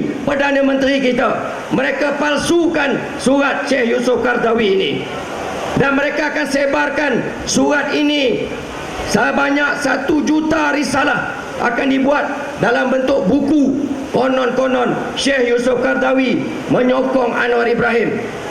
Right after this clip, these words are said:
Sebab itu, saudara-saudari, ini adalah politik desperate yang Anwar Ibrahim lakukan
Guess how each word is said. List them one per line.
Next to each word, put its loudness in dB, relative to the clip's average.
Sebab 2
itu, 4
saudara-saudari, 2
ini 2
adalah 0
politik 0
desperate 0
yang 2
Anwar 2
Ibrahim 0
lakukan 0